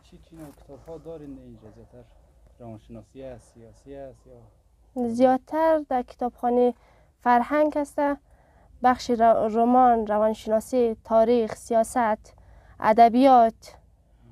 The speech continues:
Speaker 2: دمی بخش هسته. باز کتاب مکتب.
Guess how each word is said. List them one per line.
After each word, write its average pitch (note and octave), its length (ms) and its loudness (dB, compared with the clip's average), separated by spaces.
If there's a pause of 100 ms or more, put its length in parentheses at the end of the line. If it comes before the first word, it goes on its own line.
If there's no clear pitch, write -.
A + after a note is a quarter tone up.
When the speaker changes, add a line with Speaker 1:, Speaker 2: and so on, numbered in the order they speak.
(260)
Speaker 2:
دمی A3 480 0
بخش G3+ 200 -6
هسته. G#3 240 -8 (480)
باز - 300 -10 (360)
کتاب C4 300 2 (340)
مکتب. G#3+ 500 -2